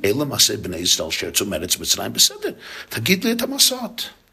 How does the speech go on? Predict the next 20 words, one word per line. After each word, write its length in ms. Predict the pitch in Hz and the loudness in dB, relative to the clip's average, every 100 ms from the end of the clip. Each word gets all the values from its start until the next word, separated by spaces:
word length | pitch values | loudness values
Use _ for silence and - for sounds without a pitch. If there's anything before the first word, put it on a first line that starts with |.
| _ - - - - - - - - - - | _ -20 -20 -20 -20 -20 -18 -12 -12 -12 -6
פירוש, 200 | - - | -2 2
"ויכתוב 540 | 120 107 90 - 151 147 | 6 6 6 4 4 4
משה 400 | 127 - 139 139 | 6 6 6 0
את 120 | 135 | -2
כל 260 | - 131 127 | 0 2 2
הדברים 400 | 110 110 107 95 | 0 0 0 -2
האלה", 260 | 78 73 - - | -4 -6 -14 -10
זה 100 | - | 0
דבר 220 | 117 113 | 2 4
אחד. 180 | - - - - - - | 4 2 0 -18 -20 -6
דבר 220 | 113 123 | 0 4
שני, 560 | 135 - 104 90 90 110 - - - | 6 6 4 2 0 -2 -12 -10 0
למה 300 | 120 156 156 | 0 2 0
אומר 220 | 127 123 120 | 0 0 0
פעמיים, 640 | - 98 104 151 139 78 - - - - | 0 0 0 0 0 -4 -10 -20 -20 -8
"מוצאיהם 760 | 110 98 - 104 92 92 117 120 | -2 4 4 4 0 -2 0 0
למעשיהם 720 | 113 95 - 92 92 131 190 - | 0 2 2 4 2 0 -2 -2
ומעשיהם 640 | 107 98 - - 101 101 107 | -4 2 4 4 4 0 -2
למוצאיהם"? 580 | 98 90 101 98 110 147 - - | -2 2 2 2 -4 -8 -14 -8
זה 100 | - | -6